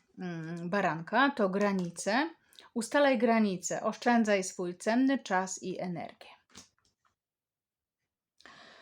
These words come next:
No i moi kochani, byczek. U byczka dzisiaj dwójka,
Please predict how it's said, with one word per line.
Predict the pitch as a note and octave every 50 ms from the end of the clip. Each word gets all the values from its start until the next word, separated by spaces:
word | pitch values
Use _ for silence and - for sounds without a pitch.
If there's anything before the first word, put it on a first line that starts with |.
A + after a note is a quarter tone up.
| - _ _ _
No | - G#3+ A3+ A3+ A#3 B3 C#4 E4 F4+
i | F4+ E4
moi | D4+ D4 C#4+ C4+
kochani, | - - B3 A3 B3 A#3+ A#3 A3+ G#3+
byczek. | F#3 G3 G3+ G3 - - F3 F3 A3 A3+ -
U | G#3 G#3
byczka | G3 A#3 A#3 - - A#3+ A3
dzisiaj | G3+ - G#3 - - G3+ F#3+ F3+
dwójka, | F#3 F3+ G3+ A#3 A3+ - - A3 G3+ G3 G3